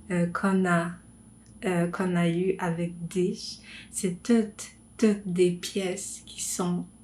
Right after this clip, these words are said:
intemporelles, très classiques, très chic, très élégant. Et je crois que c'était le ton de, euh, cette vidéo. Tout au long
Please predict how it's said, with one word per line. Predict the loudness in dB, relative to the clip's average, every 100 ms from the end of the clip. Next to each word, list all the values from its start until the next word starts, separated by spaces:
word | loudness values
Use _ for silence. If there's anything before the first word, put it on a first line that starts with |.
| -4 2
intemporelles, | 2 2 -2 -2 -2 -4 -4 -8 -8
très | -10 -6 -6
classiques, | -2 -4 -4 -6 -8 -10
très | -10 -6 -6
chic, | -4 -6 -6 -10 -20 -20 -12
très | 0 2 2
élégant. | 0 2 0 0 -2
Et | -2
je | -4
crois | -2 -2
que | -2 -4
c'était | -2 -4 0 0
le | 2 0
ton | -2 -2 0
de, | -2 -2 0 0 -2 -12 -20 -20 -14 -2
euh, | 2 2 2 -2 -8 -16 -4
cette | 2 2 2
vidéo. | 0 0 2 4 6 6 4 2
Tout | 2 2 4
au | 4
long | 4 4 0 -2